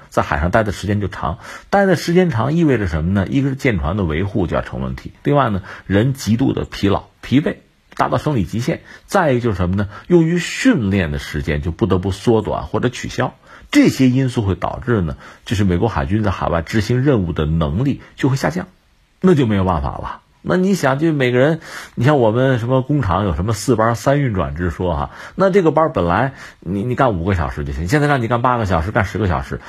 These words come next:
那你精力盯不住嘛。你人是一方面，肉人；船是钢铁的啊，是另一方面，它也盯不住，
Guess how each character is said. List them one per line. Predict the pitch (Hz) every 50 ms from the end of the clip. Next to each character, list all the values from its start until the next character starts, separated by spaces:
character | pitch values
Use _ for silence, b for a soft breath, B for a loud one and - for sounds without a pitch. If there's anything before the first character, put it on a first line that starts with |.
| B B
那 | B 151
你 | 147 107 78
精 | 73 - - 165 160
力 | 123 -
盯 | - 135 151
不 | 156 165
住 | 170 208 196
嘛。 | 170 82 71 B B B B
你 | 113 120 127 120 101 98
人 | 98 98 95 98 98 131 180
是 | 175 170 170
一 | 131 104
方 | 90 - 101 104
面， | 104 92 92
肉 | 113 147 123 98
人； | 85 76 82 110 110 B B B -
船 | - - - 82 76 92 131 175
是 | 180 - 127 87 78 - _
钢 | - 165 190 196
铁 | - - 80 -
的 | - 69
啊， | 78 80
是 | 87
另 | 123 208 269
一 | 214 107
方 | 78 82 78 82
面， | 78 71 B B B -
它 | - -
也 | - -
盯 | - - 78 69
不 | 64 64
住， | - - -